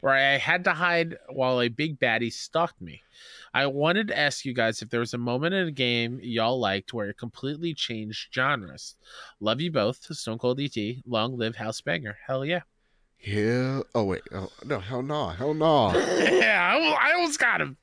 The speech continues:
Speaker 2: It's
Speaker 1: I
Speaker 2: eight,
Speaker 1: almost
Speaker 2: it's eight
Speaker 1: got him.
Speaker 2: o'clock, uh, in the morning, Kyle. I
Speaker 1: Yeah,
Speaker 2: gotta
Speaker 1: yeah.
Speaker 2: go to work in forty minutes.
Speaker 1: I know.
Speaker 2: <laughs>
Speaker 1: I gotta go put the girls on the bus. <laughs>
Speaker 2: Uh,
Speaker 1: Um,
Speaker 2: last
Speaker 1: was there
Speaker 2: year
Speaker 1: a moment where it changed it up?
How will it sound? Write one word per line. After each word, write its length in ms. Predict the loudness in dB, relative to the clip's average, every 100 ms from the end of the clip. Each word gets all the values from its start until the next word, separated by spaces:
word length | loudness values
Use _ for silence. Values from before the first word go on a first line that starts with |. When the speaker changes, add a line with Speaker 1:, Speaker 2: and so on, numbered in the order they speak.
| -2
Speaker 2:
It's 180 | 0 4
Speaker 1:
I 40 |
Speaker 2:
eight, 100 | 6 6
Speaker 1:
almost 160 | 6 2
Speaker 2:
it's 120 | 6
eight 40 |
Speaker 1:
got 80 | 6
him. 40 | 6
Speaker 2:
o'clock, 300 | 4 2 4
uh, 120 | 4 4
in 140 | 2
the 60 | 2
morning, 260 | 0 0
Kyle. 240 | -2 0 2
I 120 | 4
Speaker 1:
Yeah, 40 |
Speaker 2:
gotta 140 | 4 4
Speaker 1:
yeah. 60 |
Speaker 2:
go 40 | 4
to 40 |
work 240 | 2 0 -2
in 80 | -6
forty 300 | -4 -4 -4
minutes. 240 | -4 -2
Speaker 1:
I 100 | 2
know. 200 | 4 2 2 -2 -2
Speaker 2:
<laughs> 240 | -8 -2
Speaker 1:
I 60 | 0
gotta 220 | 2 4
go 140 | 4 2
put 180 | 2 0
the 80 |
girls 300 | 4 4 4
on 80 | 0
the 60 | 2
bus. 440 | 2 0 -2 -8 -6 -6 -6 -6 -8 -4 0
<laughs> 840 | 0 0 0 0 -2 -2 -2 -4 -6 -14 _ -14 -10 -8 -8 -10 -12 0
Speaker 2:
Uh, 500 | 4 6 8 6 6 2
Speaker 1:
Um, 100 | -4 2
Speaker 2:
last 200 | 4 6
Speaker 1:
was 120 | 6
there 200 | 4 6
Speaker 2:
year 40 | 6
Speaker 1:
a 40 |
moment 360 | 4 4 2 2
where 140 | 0
it 100 | 0 -2
changed 540 | -4 -2 -2 -6 -8
it 100 | -4
up? 240 | -4 -6